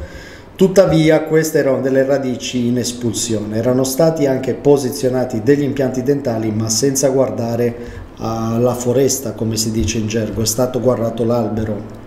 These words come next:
Non è mai stata riabilitata la bocca nel complesso, e in più era una situazione molto complessa da risolvere, in quanto c'erano impianti con perimplantite da rimuovere,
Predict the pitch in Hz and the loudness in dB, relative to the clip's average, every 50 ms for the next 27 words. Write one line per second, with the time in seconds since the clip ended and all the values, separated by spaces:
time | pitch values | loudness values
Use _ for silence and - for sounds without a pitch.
0 | - - - - - 127 135 156 165 160 156 139 135 147 156 147 135 - - - | -18 -18 -14 -6 -2 2 4 6 6 6 4 4 2 2 2 2 0 0 0 0
1 | 143 135 127 - - 117 107 - - - - - - - - - - - 113 127 | 2 2 2 0 0 -4 -4 -4 -8 -12 -16 -16 -18 -20 -20 -14 -8 -2 2 4
2 | 165 180 165 143 143 139 135 135 131 - 139 123 117 - 113 110 110 113 120 127 | 6 6 6 4 2 0 -2 -2 -2 0 0 0 0 -2 -4 -4 -2 0 2 2
3 | 120 - 117 107 113 107 - - 131 120 - 147 139 131 123 - - - 170 170 | 2 0 -2 -2 -2 -2 0 0 0 0 2 4 4 4 2 0 -2 -2 -2 -2
4 | 170 - - - - - - - - 131 123 - 165 160 151 139 131 135 131 135 | -2 -6 -10 -14 -16 -18 -8 -2 0 0 2 4 6 6 6 6 4 2 0 0
5 | 131 - - - - 139 131 - - 135 123 120 117 131 165 170 165 151 131 - | -2 -4 -4 -2 0 0 0 0 -2 -2 0 0 2 4 4 4 2 2 0 0
6 | 139 127 - 131 123 117 - 127 113 123 120 120 131 120 127 135 127 127 123 127 | -2 -2 0 0 -2 -2 -2 -2 0 0 0 0 0 0 2 2 2 2 2 0
7 | 127 110 110 107 - 117 113 107 - 107 107 - 123 117 113 110 113 110 110 110 | 0 -2 -2 -4 -4 -4 -4 -4 -4 -4 -2 0 0 0 0 0 -2 -2 -2 0
8 | - 139 135 127 117 - - 107 - - 110 107 113 117 113 110 110 110 117 113 | 2 2 2 2 2 -2 -6 -8 -6 -4 -4 -2 -2 -2 -2 -2 -2 0 0 -2
9 | 110 107 - 113 107 - 110 101 104 110 110 110 113 120 135 143 139 139 139 151 | -2 -2 -4 -4 -4 -2 -2 -2 -2 -2 -2 0 2 4 4 4 4 2 2 0
10 | 147 147 147 | 0 0 -2